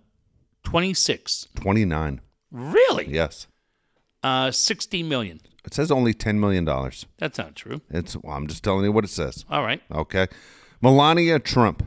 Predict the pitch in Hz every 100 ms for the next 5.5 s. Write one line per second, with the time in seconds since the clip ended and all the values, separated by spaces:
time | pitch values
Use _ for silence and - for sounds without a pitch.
0 | - - _ _ - - - - _ _
1 | _ _ _ _ _ _ _ _ _ _
2 | - 120 - 107 113 117 113 113 98 _
3 | _ _ _ _ _ _ _ _ - 1077
4 | 156 139 - 101 107 107 104 104 92 -
5 | 151 127 120 117 113